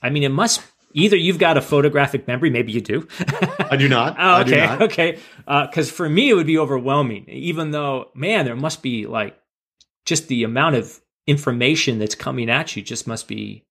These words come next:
Speaker 1: in some cases, overwhelming.
Speaker 2: It, it, it, it can be very much overwhelming. Now, I happen to, um, have a brain that processes it.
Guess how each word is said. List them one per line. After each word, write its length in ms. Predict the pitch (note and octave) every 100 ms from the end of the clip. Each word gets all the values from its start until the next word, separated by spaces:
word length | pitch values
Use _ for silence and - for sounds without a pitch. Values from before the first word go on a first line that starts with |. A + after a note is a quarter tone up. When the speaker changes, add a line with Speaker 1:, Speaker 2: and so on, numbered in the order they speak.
| _
Speaker 1:
in 60 | A2
some 200 | - D#3+
cases, 440 | D3 A#2+ - A2
overwhelming. 580 | A2+ A2+ G#2+ A#2+ F3 D#2+ _ _ _ _ _ _ _ _
Speaker 2:
It, 160 | C3+ C3
it, 240 | B3 F2+ - -
it, 60 | E3
it 420 | F3+ G3 F3+ E3+
can 160 | F#3+ F3+
be 100 | D3
very 240 | C#3+ C3
much 200 | G#2+ G2
overwhelming. 460 | F#2+ F#2 F#2 F#2 G2
Now, 160 | A#2+
I 200 | C3 D#3
happen 480 | E3 D3 C#3 C3+ B2
to, 540 | - A#2+ G#2+ G2+ G2 - _ _ _
um, 540 | A2 G2+ F2+ F2 E2+ - _ _ _ _ _ _ _ -
have 220 | - C#3+
a 60 | C3
brain 340 | A2+ B2+ A#2+
that 140 | A2 -
processes 640 | A2+ F#2 - F2 -
it. 100 | -